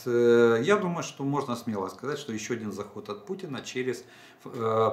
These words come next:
Париж и Тегеран, а, для того, чтобы попытаться усадить нас за стол переговоров. Надо помнить, что французский лидер постоянно ищет, э, ищет возможность дать задний ход от поддержки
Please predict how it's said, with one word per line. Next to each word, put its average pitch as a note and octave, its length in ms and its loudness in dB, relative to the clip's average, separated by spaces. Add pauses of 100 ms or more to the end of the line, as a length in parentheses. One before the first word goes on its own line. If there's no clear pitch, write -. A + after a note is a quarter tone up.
Париж A#2+ 340 4
и - 60 -10
Тегеран, D3 560 -2 (320)
а, A2+ 340 2
для A2 140 -2
того, C3 220 -4
чтобы B2 280 -6
попытаться C3 640 -2
усадить G#2+ 500 -8
нас G#2+ 380 -6 (240)
за G2 140 -8
стол A#2+ 280 0
переговоров. G#2 540 -2
Надо G3 240 4
помнить, F3 380 2
что A2+ 500 2
французский C3 540 -4
лидер E3 440 -2 (520)
постоянно C3 560 -2
ищет, A#2 360 -6 (360)
э, G#2 720 2
ищет C3 320 -4
возможность A2 600 -6 (220)
дать A2+ 320 -6
задний F#2+ 320 -6
ход - 260 -16 (540)
от A#2+ 220 -6
поддержки G#2 920 -2